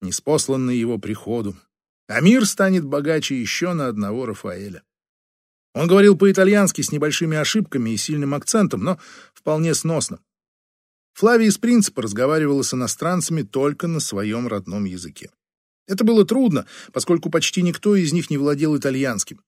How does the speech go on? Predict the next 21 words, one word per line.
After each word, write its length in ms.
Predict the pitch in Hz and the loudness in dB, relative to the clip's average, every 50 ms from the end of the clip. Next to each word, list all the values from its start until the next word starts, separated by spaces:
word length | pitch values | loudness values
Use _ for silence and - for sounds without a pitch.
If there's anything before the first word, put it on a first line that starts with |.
| _ _ _ - - - - | _ _ _ -20 -20 -14 -10
Они 220 | - 95 143 180 202 | -4 2 6 8 8
мучительно 560 | 202 202 190 - 240 208 - 202 185 175 165 | 8 8 6 4 2 2 4 4 4 4 2
искали 320 | 147 - - 180 170 170 | 0 0 2 2 2 2
нужные 420 | 160 160 180 175 147 147 156 151 139 | 2 2 2 0 0 0 0 -2 -2
слова 340 | - - 139 143 151 151 139 | 0 2 2 2 2 2 0
в 40 | |
разговорниках, 920 | 135 135 120 113 120 120 117 165 185 180 156 147 147 139 - 135 113 - - | -2 -2 -2 -2 -2 0 4 4 4 4 4 2 -2 -2 -2 -4 -6 -6 -6
тыкали 420 | - - 208 208 - - 165 156 143 | -2 0 0 2 2 2 2 2 2
в 160 | 123 113 147 | 0 0 0
уличные 480 | 190 180 147 - - - 131 123 113 | -2 -2 -2 -4 -4 -4 -2 -2 -2
вывески, 580 | 98 98 165 208 202 175 156 135 - - - - - - - - - _ _ - | 0 2 2 4 4 4 2 0 -2 -4 -4 -6 -6 -12 -20 -20 -20 _ _ -10
но 80 | 123 | -10
Флавия 500 | 107 - 104 151 202 233 233 226 226 220 | -8 -4 2 4 6 6 6 6 6 6
была 320 | 196 190 180 156 160 170 165 | 6 4 4 4 2 2 2
неумолима 720 | 160 156 151 143 135 131 127 120 117 117 113 107 104 - - - - - | 0 -2 -2 -2 -2 -2 -2 -2 -2 -4 -4 -4 -6 -8 -12 -14 -6 -2
и 80 | 143 147 | 0 0
считала, 460 | - - 160 - 190 196 190 180 151 | 2 2 0 4 4 6 6 6 4
что 200 | - - 143 131 | 2 0 0 0
оказывает 600 | 131 - 151 147 143 123 139 143 147 143 - - | 0 0 0 0 0 0 0 -2 -2 -2 -2 -2
им 140 | 147 151 170 | -2 -2 -2
услугу, 560 | 160 - - 208 254 277 262 196 110 92 | -2 -2 0 0 2 2 2 2 0 -4